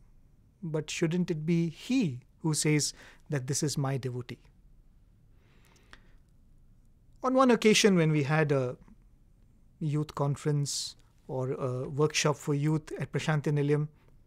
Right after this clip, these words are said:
which I also had the opportunity, opportunity to be a part of as one of the speakers and panelists, we had mentioned this episode and we were telling the youth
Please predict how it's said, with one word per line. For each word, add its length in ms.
which 260
I 120
also 220
had 200
the 100
opportunity, 500
opportunity 600
to 100
be 120
a 60
part 300
of 240
as 320
one 140
of 100
the 80
speakers 480
and 120
panelists, 580
we 180
had 140
mentioned 400
this 380
episode 580
and 300
we 100
were 100
telling 500
the 120
youth 400